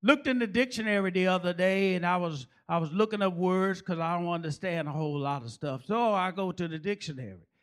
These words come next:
They usually have a word of a day, dictionary dot com. If you go there, they got a word of the day. But they had something on the, on the homepage, and it said,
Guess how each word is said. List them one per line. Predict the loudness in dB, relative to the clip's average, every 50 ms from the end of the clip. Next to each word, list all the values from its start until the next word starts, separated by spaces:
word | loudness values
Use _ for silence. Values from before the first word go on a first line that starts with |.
| _ _ _ 4
They | 6 6 6
usually | 6 4 2 0 0 0 0
have | 2 0 0
a | -2
word | -2 0 2 4 4 4 4 2
of | 2 0 -2
a | -4
day, | -4 -2 -2 0 0 -2 -2 -4 -6
dictionary | -6 -6 -6 -6 -6 -6 -8 -6 -6 -6 -6 -2
dot | 0 0 0 0 -2 -6
com. | -6 -4 -2 -2 -2 -2 -4
If | -4 -6 -6
you | -6 -6
go | -4 -2 -2 -2
there, | -2 -2 -2 -2 -4 -4 -6 -12 -20 _ _ -4
they | 0 0
got | 0 0 0
a | 0
word | -2 -2 -2 -2 -2 -2 -4
of | -4 -4
the | -6 -6
day. | -4 -4 -4 -2 -2 -4 -6 -8 -10 -16 _ _
But | -4 -4 0 2
they | 0 0 2 0
had | 0 0 0 0 -2
something | -2 -4 -4 -4 -4 -4 -4 -4 -4
on | -4 -4 -4 -4
the, | -4 -6 -6 -8 -10 _ _ _
on | -6 -4 -4 -4
the | -4
homepage, | -6 -6 -6 -4 -4 -4 -4 -2 0 0 2 2 0 -2 -4 -4
and | -6 -6
it | -6 -6 -8
said, | -8 -6 -4 -4 -2 -2 -4 -4 -8